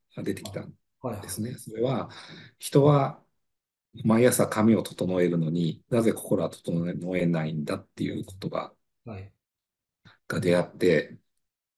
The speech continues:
Speaker 1: 「あ、そうやな、僕は毎日髪整えとるけど、心整えてないな。じゃあどうやったら心整えられるんかな」って調べて、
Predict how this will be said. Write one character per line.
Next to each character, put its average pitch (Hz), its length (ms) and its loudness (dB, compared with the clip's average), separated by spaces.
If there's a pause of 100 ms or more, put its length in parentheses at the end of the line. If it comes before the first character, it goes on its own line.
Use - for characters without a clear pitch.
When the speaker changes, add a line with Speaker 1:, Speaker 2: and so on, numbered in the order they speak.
(280)
Speaker 1:
「あ、 - 100 -2
そ - 160 6
う 113 40 10
や 101 60 8
な、 104 100 8
僕 101 220 2
は 131 240 10
毎 131 220 6
日 95 260 -2
髪 123 240 0
整 101 360 4
え 90 40 6
と 85 100 0
る - 100 -4
け - 100 -6
ど、 76 340 0 (880)
心 113 340 6
整 104 360 -2
え 95 40 -4
て - 120 -8
な - 180 -2
い 82 40 -2
な。 87 200 -8 (220)
じ - 120 -2
ゃ - 40 2
あ - 20 -4
ど 175 160 10
う 220 40 10
や 214 80 6
っ 214 100 -12
た 196 120 6
ら 156 60 6
心 113 320 6
整 98 400 2
え 95 40 4
ら 95 120 2
れ 101 100 6
る 90 120 0
ん 80 100 -4
か 170 100 -2
な」 208 140 4
っ - 140 -4 (500)
て - 100 -2
調 160 400 4
べ 151 120 2
て、 170 420 4